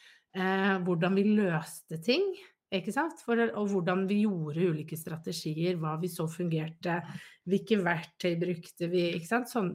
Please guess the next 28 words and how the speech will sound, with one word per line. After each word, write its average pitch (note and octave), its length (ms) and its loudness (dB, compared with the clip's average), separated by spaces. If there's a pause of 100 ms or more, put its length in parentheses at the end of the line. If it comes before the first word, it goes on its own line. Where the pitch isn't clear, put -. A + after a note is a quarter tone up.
vi, G3 160 -2
det F3 200 -2
var A#3 140 2
lagt - 400 -4
opp E4+ 240 0 (720)
til, A3+ 400 6
ikke A3 420 0
veldig F#3 400 0
ofte, C4+ 320 -4
men C#4+ 160 -4
innimellom D#3+ 800 0 (320)
møter D#3+ 560 -4 (220)
rundt E3 400 0
det. E3 180 -2 (800)
Og - 20 0
jeg A3 140 0
husker - 260 -6
jeg A3 80 -6
satte E3+ 240 -8
så A#3 80 -4
stor A3 240 -2
pris E3 400 -4
på G3+ 160 -4
de G3 160 4
møtene. G3 500 2 (800)
Og G#3+ 80 6
når G3+ 340 8 (120)
vi, G#3 140 2